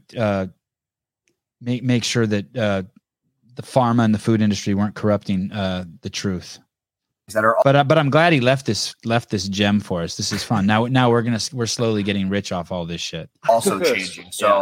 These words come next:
Speaker 3: Yeah,
Speaker 2: in
Speaker 3: yeah.
Speaker 2: the year two thousand thirteen, Hannah changed her profile over to Anna, and I think that that just might be so that people like me didn't as easily piece all of this stuff together.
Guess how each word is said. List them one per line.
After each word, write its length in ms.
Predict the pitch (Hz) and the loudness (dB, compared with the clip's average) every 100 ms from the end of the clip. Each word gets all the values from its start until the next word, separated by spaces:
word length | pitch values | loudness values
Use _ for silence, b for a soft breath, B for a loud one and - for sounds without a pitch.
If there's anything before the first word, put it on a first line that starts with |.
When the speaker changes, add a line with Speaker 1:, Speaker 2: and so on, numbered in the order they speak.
| - | -2
Speaker 3:
Yeah, 60 | - | -6
Speaker 2:
in 60 | |
Speaker 3:
yeah. 40 | 107 | 0
Speaker 2:
the 40 | |
year 100 | 143 | 0
two 140 | 151 160 | 0 2
thousand 300 | 156 156 151 | 2 0 0
thirteen, 440 | 147 - 127 127 | -2 0 0 0
Hannah 400 | 120 127 131 143 | 0 0 0 0
changed 360 | - 139 131 135 | 0 -2 -2 -4
her 80 | |
profile 500 | 123 123 117 113 113 | -4 -4 0 2 2
over 300 | 101 104 107 | 2 -2 -4
to 280 | 107 123 - | -4 -4 -4
Anna, 440 | 107 104 107 104 104 | -4 0 2 0 0
and 120 | 98 98 | -4 -2
I 140 | 101 113 | -2 -2
think 180 | 135 | -2
that 120 | 123 117 | -6 -4
that 140 | 120 | -4
just 160 | 120 104 | -6 -2
might 300 | 110 95 85 | -2 -2 -4
be 320 | 107 107 104 | 0 0 -2
so 160 | - 110 | -6 -4
that 140 | 98 | 0
people 240 | 143 135 | 0 2
like 140 | 139 127 | 2 2
me 280 | 110 113 107 | 2 0 0
didn't 360 | 117 120 120 113 | 0 -2 -2 0
as 200 | 110 101 | 0 0
easily 360 | 113 110 113 | -6 -2 -4
piece 300 | 104 117 107 | -4 -6 0
all 140 | 107 107 | 2 2
of 140 | 92 | -4
this 100 | 104 | -12
stuff 260 | - 107 - | -2 -2 -2
together. 540 | 90 110 113 117 117 | -8 -4 -2 -2 -6